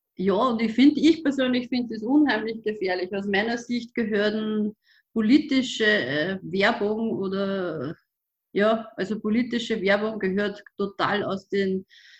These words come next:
äh, sozialen Medien verbannt. Und es ist eigentlich Aufgabe eines jeden Einzelnen von uns, erstens das zu erkennen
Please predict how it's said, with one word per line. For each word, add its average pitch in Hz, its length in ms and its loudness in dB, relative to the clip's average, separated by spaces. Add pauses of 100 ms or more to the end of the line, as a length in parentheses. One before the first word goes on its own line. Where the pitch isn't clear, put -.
(160)
äh, 185 160 0
sozialen 202 580 2
Medien 196 380 0
verbannt. 151 500 -4 (1160)
Und 208 520 0 (220)
es 202 200 0
ist 247 200 2
eigentlich 220 380 0
Aufgabe 214 640 0
eines 208 640 -4
jeden 214 340 -4
Einzelnen 208 640 0
von 214 200 -2
uns, 294 540 2 (300)
erstens 214 680 -2 (160)
das 196 300 -2
zu 226 180 -2
erkennen 226 880 2